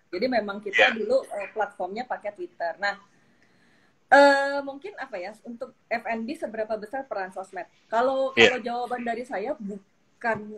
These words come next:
Speaker 1: em, F and B-nya gitu, tapi
Speaker 2: Heeh.
Speaker 1: lebih ke, em, target marketnya, menurut aku ya, gitu.
Speaker 2: Iya.
Speaker 1: Lebih ke target marketnya. Kita harus lihat
Speaker 2: Mm-mm.
Speaker 1: dulu sosmed ini yang pakai siapa, gitu. Kalau yang,
Speaker 2: Mm-mm.
Speaker 1: eh,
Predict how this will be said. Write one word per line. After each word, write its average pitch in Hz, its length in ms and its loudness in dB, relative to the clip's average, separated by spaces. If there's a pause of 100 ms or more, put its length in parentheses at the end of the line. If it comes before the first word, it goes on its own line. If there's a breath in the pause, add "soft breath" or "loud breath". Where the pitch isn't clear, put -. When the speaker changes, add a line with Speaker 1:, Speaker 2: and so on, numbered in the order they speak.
(120)
Speaker 1:
em, 202 720 -6
F 208 240 -4
and 208 160 -4
B-nya 233 480 -2
gitu, - 160 -12
tapi 240 560 -2
Speaker 2:
Heeh. 277 80 0
Speaker 1:
lebih 214 320 -2
ke, 247 200 -4 (280)
em, 208 640 0
target 214 400 0
marketnya, 208 560 -4
menurut 190 240 -6
aku 240 240 0
ya, 190 160 2 (400)
gitu. - 240 -6 (240)
Speaker 2:
Iya. 104 160 12
Speaker 1:
Lebih 226 160 4
ke 294 80 4
target 196 400 0
marketnya. 185 480 -6 (480)
Kita 302 320 4
harus 277 80 -4
lihat 220 240 0
Speaker 2:
Mm-mm. 190 80 -4
Speaker 1:
dulu 180 140 -2 (100)
sosmed 220 400 -6
ini 240 240 -2
yang 320 80 -10
pakai 220 320 -4
siapa, 202 480 -6 (240)
gitu. 170 240 -8
Kalau 247 320 6
yang, 254 160 -4
Speaker 2:
Mm-mm. 214 160 -4
Speaker 1:
eh, 202 160 2